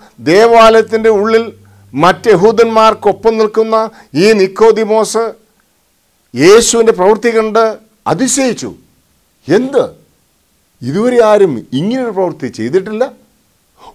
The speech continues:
ഒരു യഹൂദന് പോലും ദേവാലയത്തിനുള്ളിലേക്ക് കാലുകുത്തിയിട്ട് അതിനുള്ളിൽ നടക്കുന്ന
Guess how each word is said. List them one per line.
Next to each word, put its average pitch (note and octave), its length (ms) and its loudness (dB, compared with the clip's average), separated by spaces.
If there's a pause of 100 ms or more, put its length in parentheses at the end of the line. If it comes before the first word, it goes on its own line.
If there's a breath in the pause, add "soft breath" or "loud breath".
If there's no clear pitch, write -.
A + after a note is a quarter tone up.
(100)
ഒരു A3 180 4
യഹൂദന് B3 420 -2
പോലും G3+ 240 4 (440 soft breath)
ദേവാലയത്തിനുള്ളിലേക്ക് G#3+ 1200 2
കാലുകുത്തിയിട്ട് G#3+ 680 -4 (440 loud breath)
അതിനുള്ളിൽ A#3 520 0
നടക്കുന്ന G#3+ 360 -2